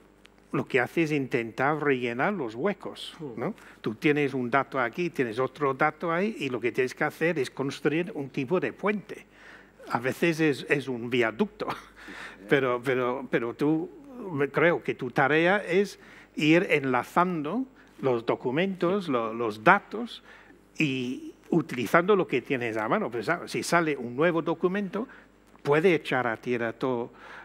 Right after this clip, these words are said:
Speaker 1: todo o parte de lo que ha-, has dicho. Entonces, evidentemente, pues tienes que reconocer y cambiar.
Speaker 2: Ujú.
Speaker 1: Pero creo que como buenos docentes académicos, creo, <laughs> estamos todos los días, de todas las semanas,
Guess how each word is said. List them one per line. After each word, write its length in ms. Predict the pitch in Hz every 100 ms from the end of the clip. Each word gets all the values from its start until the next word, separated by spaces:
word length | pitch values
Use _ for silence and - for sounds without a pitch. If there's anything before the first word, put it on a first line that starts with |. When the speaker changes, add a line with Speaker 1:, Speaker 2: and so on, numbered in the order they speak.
| - -
Speaker 1:
todo 240 | 131 156
o 200 | 190 127
parte 440 | - 143 - 190 147
de 120 | 117
lo 140 | 110
que 100 | -
ha-, 280 | 107 104 107
has 160 | 110 107
dicho. 340 | 160 - -
Entonces, 440 | 113 - 135 180 -
evidentemente, 840 | - 120 120 123 139 139 143 185
pues 200 | 190 123
tienes 240 | - 131 131
que 120 | 139
reconocer 600 | 117 110 120 104 98 147
y 80 | 139
cambiar. 460 | - 104 104 165 208 - -
Speaker 2:
Ujú. 180 | 135 180 - - _ _ -
Speaker 1:
Pero 460 | 123 123 117 107 -
creo 220 | 135 143
que 160 | 143
como 480 | - 123 120 117 117 - - -
buenos 460 | 127 131 156 143 123
docentes 560 | 113 - 160 - 110
académicos, 920 | 127 127 123 160 143 - 143 190 - - - _ _ _ _ -
creo, 360 | - 151 117 - - - -
<laughs> 380 | - - - -
estamos 500 | 131 - 135 147 160 - -
todos 200 | 120 127
los 220 | 143 139
días, 360 | 139 156 175
de 120 | 131 101
todas 220 | - 123
las 140 | 139
semanas, 640 | - 151 151 156 170 190